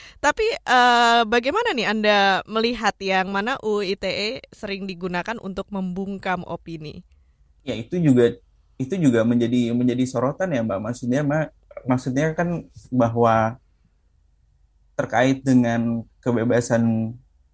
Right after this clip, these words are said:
Speaker 2: berekspresi maupun berpendapat itu kan adalah hak-hak konstitusional ya,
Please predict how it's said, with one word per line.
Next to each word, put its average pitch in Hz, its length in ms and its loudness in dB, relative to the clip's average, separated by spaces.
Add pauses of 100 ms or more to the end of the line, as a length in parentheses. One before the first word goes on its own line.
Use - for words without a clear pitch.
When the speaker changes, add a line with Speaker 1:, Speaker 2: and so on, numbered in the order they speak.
(180)
Speaker 2:
berekspresi 127 800 0
maupun 117 400 0
berpendapat 117 640 -2
itu 135 240 -4
kan 180 240 -4
adalah 117 320 2
hak-hak 117 480 -6
konstitusional 123 720 0
ya, 104 160 0